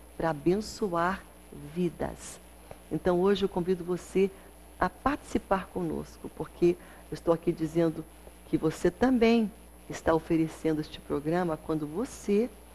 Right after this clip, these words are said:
abençoa e você é um semeador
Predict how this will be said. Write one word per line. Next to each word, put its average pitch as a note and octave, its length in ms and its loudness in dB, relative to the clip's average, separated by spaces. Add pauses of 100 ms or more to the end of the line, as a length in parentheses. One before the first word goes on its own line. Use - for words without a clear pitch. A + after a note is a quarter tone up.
(140)
abençoa G#3+ 760 0 (400)
e F#3+ 60 4
você F3+ 560 4
é F#3+ 100 0
um G3+ 100 -2
semeador G#3+ 840 2